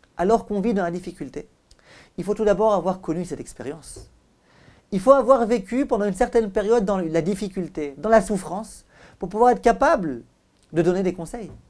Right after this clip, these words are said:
Il dit, « Moi, je peux t'assurer, depuis le jour où je suis né, j'ai pas connu une seule fois, ne serait-ce qu'une souffrance. J'ai jamais manqué de rien.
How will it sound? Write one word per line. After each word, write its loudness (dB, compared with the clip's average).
Il -4
dit, « 0
Moi, 2
je 0
peux -4
t'assurer, 0
depuis -4
le 0
jour -4
où -2
je -6
suis -12
né, -14
j'ai 4
pas 4
connu 2
une 0
seule 4
fois, 0
ne 0
serait-ce 4
qu'une -6
souffrance. -8
J'ai 8
jamais 6
manqué 4
de 4
rien. 4